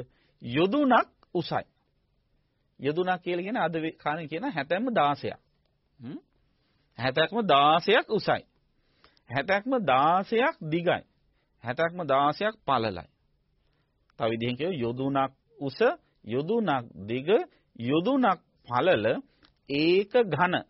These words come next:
ඒක ඝන කියන්නේ ම-, මැද බොල් නැති, හිස් නැති, එකටම පිහිටලා තියෙන කළුගල් පර්වතයක් තියෙනවා. කළුගල් පර්වතය. පබ්බත කියන්නේ ඒකයි. මේ කළුගල් පර්වතයේ කවුරු හරි මිනිස්සෙක්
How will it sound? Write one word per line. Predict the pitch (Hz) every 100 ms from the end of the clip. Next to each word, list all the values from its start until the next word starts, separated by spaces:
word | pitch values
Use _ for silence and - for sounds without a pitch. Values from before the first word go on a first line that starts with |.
| _ _
ඒක | 120 139
ඝන | 165 131 135 180
කියන්නේ | 190 190 185 185 _ _ _ _ _ _ _ - -
ම-, | 107 120 -
මැද | 127 123 156 196
බොල් | 139 160 196 196
නැති, | 160 151 127 107
හිස් | 107 185 -
නැති, | 220 156 143 - 131 226 -
එකටම | - 113 - 165 - 202
පිහිටලා | 190 131 139 147 131
තියෙන | 117 107 120 240
කළුගල් | - 120 151 139 147 359 - _ _ _
පර්වතයක් | 175 185 185 160 113 113 170
තියෙනවා. | _ 123 87 - - _ _ _ _ _ _ _ _ _ _ _ _ _
කළුගල් | 131 135 127 202
පර්වතය. | 262 120 87 82 -
පබ්බත | - 123 135 151
කියන්නේ | 151 156 143
ඒකයි. | 101 - _ _ _ _ _ _ _ _ _ -
මේ | 175 277
කළුගල් | 247 185 226 240 226
පර්වතයේ | 202 185 175 160 220
කවුරු | 254 143 143 175 180
හරි | 180 165
මිනිස්සෙක් | 110 104 120 - 175 202